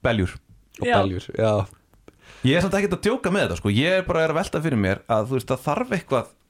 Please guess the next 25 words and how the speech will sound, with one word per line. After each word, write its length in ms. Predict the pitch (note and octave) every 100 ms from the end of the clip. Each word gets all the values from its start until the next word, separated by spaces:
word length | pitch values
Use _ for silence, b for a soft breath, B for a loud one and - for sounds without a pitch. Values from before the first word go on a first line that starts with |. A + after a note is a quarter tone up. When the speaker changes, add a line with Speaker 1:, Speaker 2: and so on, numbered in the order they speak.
| _
Speaker 3:
En 80 | -
sko, 180 | - C3+
Speaker 1:
mikið 220 | E3+ C4+
Speaker 3:
en 140 | - G#3
Speaker 1:
að 60 | F3+
Speaker 3:
sko, 120 | C4+
Speaker 1:
gerast. 420 | B3+ A#3 C4 -
Speaker 3:
það 80 | C4+
er 60 | C#4
ekkert 160 | C#4 C4
hægt 120 | C4
að 60 | -
gera 180 | B3+
hundrað 320 | A#3 D4+ C#4+ A3
ára 100 | G#3
plan, 280 | G3 D#3+ E3
því 180 | - G#3+
að 40 | A3
Speaker 2:
Mhm. 60 | D4
Speaker 3:
eitthvað 240 | - D4
sem 280 | C#4 B3+ B3 b b b b b b A3+
er 200 | A#3+ A#3+
í 100 | C4 C4
lagi 540 | B3 C#4 F#4 E4+ C#4
núna 760 | C#4 F4+ F#4 G#3 E3 E3+ A#3